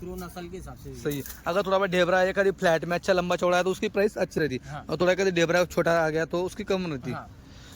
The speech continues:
Speaker 2: तर मित्रांनो, सगळ्या गोष्टीचं लक्षात ठेवलं, तुम्हाला इथं यावं लागेल. इथं आल्यावर तुम्ही कुठले बच्चे करता, कसे करता, फक्त डोक्यात एकच लक्षात ठेवायचं. आता त्या बनवून सांगितलं तीन पासून तर सात पर्यंत, तरीही मी तुम्हाला सांगतो, तुम्ही डोक्यात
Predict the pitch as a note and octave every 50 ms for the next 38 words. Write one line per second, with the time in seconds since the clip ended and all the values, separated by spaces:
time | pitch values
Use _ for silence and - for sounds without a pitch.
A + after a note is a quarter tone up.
0 | - - - G#3+ A3+ A3+ A3+ - A#3+ B3 A#3+ A#3+ B3 - - A3+ F#3+ A3 A#3 A#3
1 | A3+ G#3+ - A#3 A#3 A3+ A3+ - B3+ A3+ A3+ G#3+ G#3 G#3 F3 A3 G#3+ G#3+ G#3+ G#3+
2 | G#3+ G3+ G#3+ G#3 F#3 F3+ E3+ F3+ G3 F#3+ F#3 E3+ D#3+ E3+ F#3 A#3 - - - -
3 | - F3+ F#3 - A#3 A3 G3 F3+ F#3+ G3+ A3 A#3+ A#3+ A#3 G#3+ - - G#3+ G#3 G3+
4 | G3+ G#3 G#3 G3 - - G3+ - - A3 A3+ G#3+ G#3 - - A3 F#3+ G3 G3+ G3
5 | F#3 F#3+ - G#3 G3+ F#3 G#3 F#3 G3 G3 F3 F3 E3+ - F3 D#3 - A#3+ G#3+ A3
6 | G#3+ A#3 A#3 G#3 A3+ G#3+ - A#3+ A#3 A3+ - - G#3+ F3 G#3 F3+ D3+ D3 F#3 F#3+
7 | - - - - - E3+ F3+ G3 G#3+ A3 G3+ G#3+ G3+ F#3 G3 F3+ F3+ F#3 F#3 F#3
8 | D3+ - - G#3 G#3+ G#3+ G3 A3+ - - - G3+ G#3+ G#3 F#3+ A3 A3 - A3 G#3+
9 | G#3 - F#3 F#3+ F3 E3+ D3 F3 G3 - - - - - - A3+ A#3 B3 B3 B3
10 | A#3+ B3 G#3+ B3+ B3 A#3+ A3 A3 G3+ F#3+ G3+ G3 A3 A3+ A3+ G3+ G3+ G3 F3 A3
11 | A#3